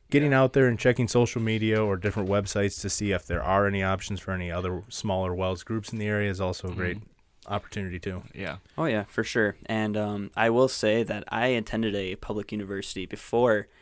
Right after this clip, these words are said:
Speaker 4: I attended M L C, and there are a ton of college groups, Jesus-loving people, that their main focus is the gospel. Now, most of the time they are non-denominational,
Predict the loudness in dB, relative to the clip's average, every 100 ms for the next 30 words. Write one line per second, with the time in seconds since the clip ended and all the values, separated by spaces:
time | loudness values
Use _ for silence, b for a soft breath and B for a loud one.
0 | b b b -2 -2 -2 -4 -2 -4 -6
1 | -8 -8 -8 -8 -12 -8 -4 -2 2 6
2 | 6 4 0 -6 -8 -6 -4 -2 0 -2
3 | -6 b b b b b -4 -4 _ -6
4 | -2 2 2 0 -2 -8 -10 -8 -4 -2
5 | -2 -4 -10 -12 -14 _ -2 -2 0 -2
6 | 2 2 2 -6 -8 -10 -8 -12 -14 b
7 | b b b -4 -2 -2 -8 -2 2 4
8 | 4 4 2 2 0 0 0 0 0 0
9 | 0 0 -6 -2 2 4 2 -2 b b
10 | b b _ _ _ -2 2 4 2 -2
11 | 0 2 4 2 0 -4 -6 -8 -8 -6
12 | -4 -4 -4 -8 -12